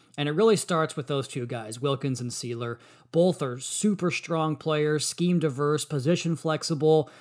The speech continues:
and we saw them really maximize all of that this year by playing one thousand twenty-two snaps on defense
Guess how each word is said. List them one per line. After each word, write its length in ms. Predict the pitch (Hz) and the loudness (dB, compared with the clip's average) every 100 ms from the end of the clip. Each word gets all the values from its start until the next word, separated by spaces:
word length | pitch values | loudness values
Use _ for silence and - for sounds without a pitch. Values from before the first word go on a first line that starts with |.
| - | -12
and 80 | 143 | -2
we 100 | 165 | 2
saw 240 | 180 196 185 | 2 2 2
them 220 | 165 151 | 0 0
really 240 | 160 156 | 0 0
maximize 640 | 139 139 151 160 139 131 123 | 0 -2 -2 -2 -2 -4 -6
all 280 | 147 165 196 | -4 0 2
of 100 | 139 | 2
that 220 | 147 131 | -2 0
this 260 | 143 131 - | 0 0 0
year 240 | 160 165 | 2 2
by 160 | 139 143 | 2 -2
playing 460 | - 160 156 151 - _ _ - | -2 0 0 0 -4 _ _ -2
one 220 | 147 143 | 0 2
thousand 520 | 151 160 202 180 208 | 2 2 4 4 2
twenty-two 600 | - 180 180 170 - 180 | 0 -2 0 -2 -2 0
snaps 400 | 165 160 147 - | 0 -2 -4 -4
on 160 | 147 127 | -6 -4
defense 560 | 135 127 147 127 120 | -4 -4 -4 -4 -6